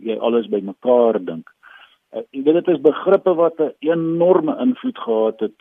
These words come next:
in daai tyd. Eh, 'n, 'n groot bydrae. As jy, as jy 'n boek lees soos Herman Gilomee se, eh, Die Afrikaners biografie van 'n nasie, dan sal jy sien hoe telkens Van Wyk Lou se naam opduik. In die twintigste eeu was dit doodgewoon so groot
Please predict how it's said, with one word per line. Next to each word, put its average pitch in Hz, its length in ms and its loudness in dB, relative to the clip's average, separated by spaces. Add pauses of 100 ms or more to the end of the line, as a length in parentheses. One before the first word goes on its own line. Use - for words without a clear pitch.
(260)
in 107 160 -6
daai 107 320 0
tyd. - 240 -4 (120)
Eh, 107 120 -12
'n, 107 380 -8 (100)
'n 120 40 -12 (120)
groot 151 260 2
bydrae. 104 360 -2
As 131 80 -8
jy, 160 140 -2
as 160 140 -2
jy 185 140 0
'n 165 120 -2
boek 180 220 0
lees 147 380 0
soos 131 220 -2
Herman 127 440 0
Gilomee 123 640 -2
se, 113 280 -2 (600)
eh, 110 360 -6 (100)
Die 113 140 -2
Afrikaners 113 760 -4 (140)
biografie 107 640 -4
van 87 200 -10
'n 87 80 -10
nasie, 90 400 -10
dan 123 180 2
sal 156 140 -4
jy 151 180 -2
sien 151 480 -4 (300)
hoe 127 160 2 (160)
telkens 165 540 2 (180)
Van 120 280 -2
Wyk 131 200 0
Lou 127 200 2
se 127 120 -6
naam 123 300 2
opduik. 107 440 -4
In 113 80 -2
die 120 80 -2
twintigste 147 400 -4
eeu 151 120 2
was 139 140 0
dit 123 140 -2
doodgewoon 135 540 0
so 156 280 -8
groot 165 720 -2